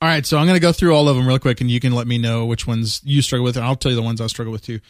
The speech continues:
Split personalities, God's little instruction book, Just Me and My Tribe, superhero stories,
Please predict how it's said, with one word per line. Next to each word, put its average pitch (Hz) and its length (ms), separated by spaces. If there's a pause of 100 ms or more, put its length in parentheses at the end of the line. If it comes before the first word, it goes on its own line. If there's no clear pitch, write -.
(340)
Split - 320
personalities, 135 720 (100)
God's 147 300
little 165 160
instruction 135 420
book, 117 300 (240)
Just 160 260
Me 156 140
and 165 80
My 160 100
Tribe, 117 560 (260)
superhero 160 600
stories, 117 600